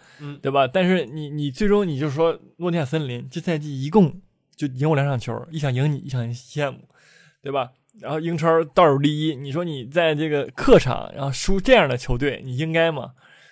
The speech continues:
Speaker 2: 我觉得怎么来说也是不应该。所以说这暴露的并不是说，呃，球员什么轮换上的问题，而是目前这个利物浦踢法上的一个系统性问题，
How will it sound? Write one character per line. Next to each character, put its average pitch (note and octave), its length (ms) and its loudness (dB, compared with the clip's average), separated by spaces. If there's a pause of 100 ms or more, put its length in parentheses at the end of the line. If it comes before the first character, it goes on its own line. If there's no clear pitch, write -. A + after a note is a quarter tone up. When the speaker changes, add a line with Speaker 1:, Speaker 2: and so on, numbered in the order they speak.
(120)
Speaker 2:
我 C3+ 100 -4
觉 C3+ 80 4
得 D#3+ 60 4
怎 D3+ 140 2
么 A#3+ 180 12
来 F#3 120 8
说 D#3+ 260 6
也 C#3 100 0
是 C3 80 0
不 C3 100 0
应 B2 180 0
该。 A#2+ 220 -6
所 C3 180 -6
以 E3+ 40 -2
说 F#3 80 -2
这 G3+ 80 2
暴 A#3+ 160 8
露 F#3 100 6
的 D3 80 2
并 - 260 8
不 G3 160 12
是 - 80 8
说， D#3+ 340 4 (160)
呃， C3 200 -2
球 D#3 240 8
员 F3 160 4
什 F3+ 80 -2
么 F3+ 60 -2
轮 E3+ 220 0
换 D#4 180 2
上 E3 100 4
的 C3 80 -2
问 A#2+ 100 -6
题， A#2+ 220 -12 (400)
而 A3 180 0
是 A#3+ 240 2
目 A#3 180 -2
前 F3 500 -2
这 G3 320 4
个 C3 400 0 (220)
利 G3+ 160 -2
物 G3 60 6
浦 B2+ 260 6
踢 - 360 -8
法 A#2+ 200 2
上 C3+ 100 -4
的 D#3 60 -8
一 E3+ 40 -6
个 F#3+ 60 -4
系 F#3+ 200 2
统 D3+ 80 -2
性 B2 120 -2
问 A#2+ 140 -10
题， A2 240 -20